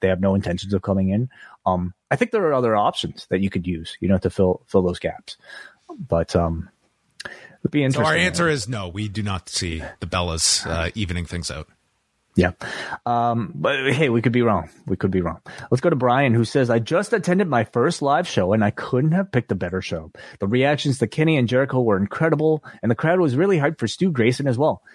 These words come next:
Speaker 1: Big crowd tonight with a huge pop for Kenny Omega's excellent promo for the hometown crowd." Um, I don't think we got to hear it, actually.
Speaker 2: No, of course we didn't. No.
Speaker 1: Yeah, so I guess that was after the show.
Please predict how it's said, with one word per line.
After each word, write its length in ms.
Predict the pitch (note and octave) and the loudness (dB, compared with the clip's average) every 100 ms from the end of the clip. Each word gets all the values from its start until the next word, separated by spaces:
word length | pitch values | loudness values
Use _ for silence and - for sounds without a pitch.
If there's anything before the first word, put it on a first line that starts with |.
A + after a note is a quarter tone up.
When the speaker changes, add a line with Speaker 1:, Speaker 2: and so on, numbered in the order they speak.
| - _ - | -20 _ -2
Speaker 1:
Big 200 | C3+ G#2 | -2 0
crowd 280 | F3 F#3 | 0 2
tonight 220 | D3+ C#3 E3+ | 2 2 2
with 160 | B2 | 2
a 40 | A2 | 2
huge 300 | C#3+ D3 - | 2 0 0
pop 180 | D3 | 0
for 80 | A#2+ | 0
Kenny 300 | G#2 C3 C3+ | 0 2 4
Omega's 340 | A2+ A2+ A2+ A2 | 4 4 2 2
excellent 400 | B2+ C3 A#2 - | 0 0 -2 0
promo 340 | A2+ A#2 G#2+ | 0 2 0
for 60 | F2+ | -2
the 100 | F2+ | -2
hometown 600 | G#2+ A2+ A2+ G2+ G#2 G2+ | 2 2 2 2 0 0
crowd." 300 | F#2+ E2+ - - - - - | -4 -4 -10 -20 -20 -16 -10
Um, 240 | F2 F2 _ _ - | -8 -10 _ _ -4
I 40 | C#3 | -2
don't 100 | G#3+ | 2
think 120 | B3+ | 2
we 80 | A3 | 2
got 140 | G#3+ | 2
to 80 | C#3 | 2
hear 180 | D3 B3 | 2 0
it, 160 | - _ _ F2 | -4 _ _ -12
actually. 360 | - E2+ E2+ - _ _ _ _ _ - _ - | -10 -10 -12 -14 _ _ _ _ _ -20 _ -4
Speaker 2:
No, 220 | F#3 G2+ | -2 -2
of 100 | E2+ | -4
course 280 | - C3+ - | -4 -4 -4
we 80 | D2+ | -12
didn't. 240 | - - | -14 -12
No. 180 | G#2 E2+ _ _ _ _ - | -10 -10 _ _ _ _ 0
Speaker 1:
Yeah, 300 | D#3 G#2+ - | 2 2 -2
so 480 | - A2+ G#2+ G#2 - | 2 4 4 2 0
I 80 | G2+ | 0
guess 160 | A2+ | 2
that 120 | A2 F#2 | 2 2
was 100 | G2 | 0
after 260 | F#2 - | -2 -4
the 80 | F2+ | -4
show. 240 | - - | -6 -10